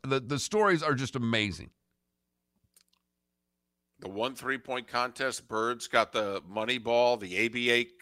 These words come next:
Speaker 2: you know, the last shot was the money ball, and he's shooting it from the corner, and he has to make it to win. He's trailing by a point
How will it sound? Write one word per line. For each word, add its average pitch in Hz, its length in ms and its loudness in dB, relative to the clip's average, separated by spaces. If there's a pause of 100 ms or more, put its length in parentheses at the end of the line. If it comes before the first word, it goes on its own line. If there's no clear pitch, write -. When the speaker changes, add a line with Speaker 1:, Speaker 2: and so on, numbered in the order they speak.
(160)
Speaker 2:
you 113 80 -4
know, 107 120 -2
the 98 180 -6
last 110 320 2
shot 120 400 4
was 110 140 -10
the 117 80 -10
money 113 240 -2
ball, 117 400 4
and 104 120 -6
he's 101 220 -12
shooting 123 320 -4
it 117 100 -8
from 123 140 -10
the 110 80 -8
corner, 123 460 -2 (180)
and 98 100 -10
he 98 100 -4
has 131 400 4
to 127 100 -4
make 127 220 -2
it 120 120 -6
to 117 80 -8
win. 104 380 -4
He's 92 260 -8
trailing 135 580 0
by 110 160 6
a 101 80 2
point 95 400 -6